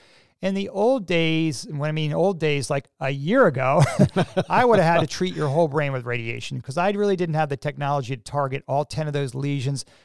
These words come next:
without keeping you on that table for two hours. That would be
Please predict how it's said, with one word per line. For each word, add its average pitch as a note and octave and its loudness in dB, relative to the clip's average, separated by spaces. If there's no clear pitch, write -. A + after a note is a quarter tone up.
without C3 -2
keeping C#3 -6
you C3+ -4
on B2+ -4
that B2+ -8
table B2 -8
for - -10
two C3 -8
hours. A2 -8
That D3 -2
would D3+ -6
be C#3 -12